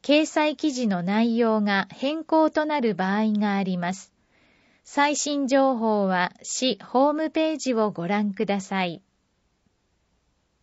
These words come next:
案内。ホットトピック。岐阜が動き出す。セントラルパーク小金公園。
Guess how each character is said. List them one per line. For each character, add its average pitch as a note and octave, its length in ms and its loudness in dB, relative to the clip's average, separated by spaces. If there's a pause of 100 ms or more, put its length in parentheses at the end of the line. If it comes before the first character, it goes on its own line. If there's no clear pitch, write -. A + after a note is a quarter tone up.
(1400)
案 C#4 340 2
内。 A#3+ 380 2 (1400)
ホ - 200 0
ッ - 160 0
ト D#4+ 140 4
ト E4 140 2
ピ A#3+ 140 -8
ッ G3+ 80 -8 (160)
ク。 F3+ 220 -4 (1500)
岐 G#3 160 -4
阜 D#4 200 -2
が D4 200 4
動 A#3 240 4
き C4 160 -4
出 B3+ 140 0
す。 - 300 -6 (1400)
セ D#4 300 0
ン E4 80 -6
ト D4+ 180 0
ラ D4+ 140 4
ル D4+ 120 2
パ C#4+ 240 2
ー C4 80 0
ク - 300 -4 (100)
小 - 180 -2
金 C#4 320 0
公 A3+ 380 2
園。 E3+ 480 -8